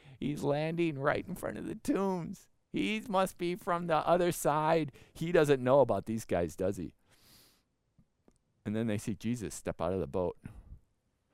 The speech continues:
And they're thinking, "Oh, this is just gonna be totally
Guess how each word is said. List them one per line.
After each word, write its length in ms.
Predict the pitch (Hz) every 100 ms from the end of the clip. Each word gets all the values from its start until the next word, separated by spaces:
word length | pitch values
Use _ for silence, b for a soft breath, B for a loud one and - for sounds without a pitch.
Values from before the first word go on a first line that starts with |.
| _ -
And 120 | 98
they're 100 | 110
thinking, 500 | 110 120 101 107 92 87
"Oh, 240 | 95 87
this 180 | 92 95
is 140 | 95
just 200 | - 82
gonna 200 | 92 80
be 260 | 78 78 71 _ _ _
totally 600 | - - 104 92 73 -